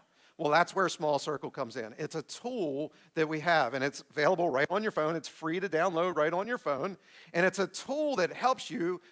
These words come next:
to disciple somebody else. There's twenty-four lessons with it altogether. There's six lessons on sort of the foundational beliefs about God, of what are the things that you absolutely need to know about God. Then there's six lessons on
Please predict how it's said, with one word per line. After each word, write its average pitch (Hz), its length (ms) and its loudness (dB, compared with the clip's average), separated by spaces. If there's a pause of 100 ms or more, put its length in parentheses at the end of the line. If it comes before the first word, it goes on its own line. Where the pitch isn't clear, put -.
to 208 180 -4
disciple 214 640 -2 (140)
somebody 160 420 0
else. - 400 -6 (560)
There's 165 140 2
twenty-four 247 640 4
lessons 170 560 2
with 143 180 0
it 151 220 2
altogether. 135 800 4 (380)
There's 151 200 0
six 196 320 2
lessons 190 400 4
on 175 180 0
sort 180 220 0
of 165 80 -2
the 160 80 4
foundational 185 640 2
beliefs 160 720 -2
about 165 480 6
God, 123 360 -2 (340)
of 165 80 0
what 254 180 6
are 339 120 2
the 285 120 0
things 214 340 0
that 185 140 0
you 170 140 -2 (100)
absolutely 185 640 2
need 156 200 -2
to 151 40 -10
know 143 200 2
about 131 300 0
God. 117 300 -8 (400)
Then 185 140 4
there's 180 160 4
six - 340 -2
lessons 180 380 4
on 170 280 4